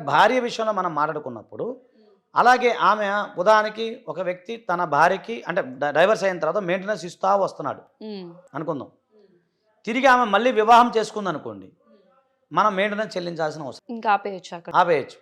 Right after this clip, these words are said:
Speaker 1: పునర్వివాహం చేసుకుంటే మెయింటెనెన్స్ అక్కర్లేదు.
Speaker 2: మ్మ్.
Speaker 1: తర్వాత కొన్ని సందర్భాల్లో పర్మనెంట్ అలిమోనీ ఉంటది,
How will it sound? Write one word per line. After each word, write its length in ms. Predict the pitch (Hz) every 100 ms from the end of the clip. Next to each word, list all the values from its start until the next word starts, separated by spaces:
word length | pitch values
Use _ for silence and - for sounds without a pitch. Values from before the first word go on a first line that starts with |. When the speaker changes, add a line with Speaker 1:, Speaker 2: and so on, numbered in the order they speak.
| -
Speaker 1:
పునర్వివాహం 580 | 202 196 196 190 175 156
చేసుకుంటే 340 | 151 - 143
మెయింటెనెన్స్ 360 | 156 139 139 -
అక్కర్లేదు. 320 | - - - _ 233
Speaker 2:
మ్మ్. 260 | 214 185 175 170 _ 156
Speaker 1:
తర్వాత 400 | 196 196 185 151 143 143 - _ _ _ _ _ _ _
కొన్ని 160 | 196 196
సందర్భాల్లో 520 | 214 226 214 214 220 220 220
పర్మనెంట్ 420 | 185 214 233 240 -
అలిమోనీ 440 | 165 202 202 185 156
ఉంటది, 240 | 120 -